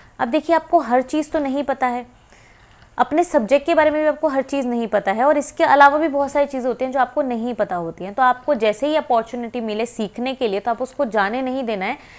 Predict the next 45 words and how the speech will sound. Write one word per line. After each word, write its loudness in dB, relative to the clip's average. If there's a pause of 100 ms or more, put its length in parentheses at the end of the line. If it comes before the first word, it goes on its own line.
(220)
आपको 0
सीखना -4
है। -8 (460)
जैसे -8
कि 2
जब 4
आप 0
केवीएस -2
में -4
जाएंगे -6
या -14
किसी -2
भी 0
इंस्टीट्यूट -2
में -8
जाएंगे, -4
तो -2
वहाँ -4
पे -4
क्या 0
होता -2
है, -4
सेमिनार्स 0
होते -2
हैं, -4
वर्कशॉप्स 0
होती -4
हैं -6
टीचर्स -10
के -14
लिए। -14 (460)
तो 2
आपको 2
उस -4
वर्कशॉप 2
को, 0
सेमिनार -2
को 0
बोझ 4
नहीं -2
समझना -6
है -6
कि -4
अरे 2
ये -2